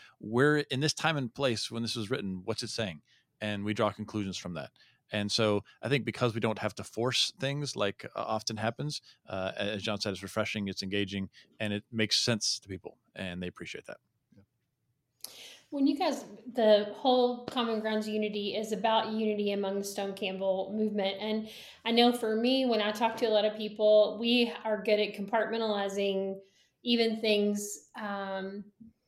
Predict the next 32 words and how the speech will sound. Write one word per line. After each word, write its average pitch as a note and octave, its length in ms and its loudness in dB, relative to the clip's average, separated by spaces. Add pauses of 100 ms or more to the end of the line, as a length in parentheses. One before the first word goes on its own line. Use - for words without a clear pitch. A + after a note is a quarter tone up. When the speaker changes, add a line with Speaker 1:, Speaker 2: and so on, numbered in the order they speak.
(280)
Speaker 2:
within A3+ 460 2
the G#3 320 2
issue G#3 300 -2
of G3 220 0 (100)
unity A3+ 640 -2
or, G3+ 680 0
um, G3+ 580 -4 (1300)
or A#3+ 300 -2 (220)
not A#3 240 2
looking A#3 260 2
at G#3 120 2
the G#3+ 80 2
whole C4 320 6
picture, - 460 -4
like G3+ 340 0
you G#3 200 -6
were G#3 60 -4
talking G#3+ 220 0
about G3+ 180 -2
Genesis G#3 460 -2
to A3 80 0
Revelation. G#3+ 560 2 (280)
So B3+ 300 8
in B3+ 180 4
your D#4 200 4
all's C#4+ 180 2
approach G#3+ 480 2 (380)
to A3+ 100 -6
the G3 80 -4
podcast, F#3+ 720 -2 (160)
what, C4 340 4 (220)
what, C#4+ 320 2